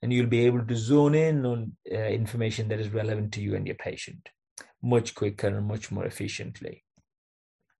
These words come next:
Now, um, I hope, um,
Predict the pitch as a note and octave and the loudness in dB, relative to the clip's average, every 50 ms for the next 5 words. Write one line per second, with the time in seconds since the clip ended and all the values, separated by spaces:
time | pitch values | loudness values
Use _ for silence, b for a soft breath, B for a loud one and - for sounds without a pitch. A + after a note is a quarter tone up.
0 | _ _ _ _ _ _ _ _ _ _ _ _ _ _ _ _ - C3+ C3+ C#3 | _ _ _ _ _ _ _ _ _ _ _ _ _ _ _ _ 0 4 6 6
1 | C#3 C#3 C3+ - - - C3+ C3+ C3 C3 C3 C3 C3 - A#2+ B2 A#2+ D#3 F3+ F#3 | 8 6 6 6 6 6 6 8 8 6 2 0 -4 -2 0 4 6 6 6 4
2 | - - - D3+ C#3 C3+ C3 C3+ C3 B2+ B2+ B2+ - | 4 2 6 8 8 10 10 8 6 4 2 -2 -10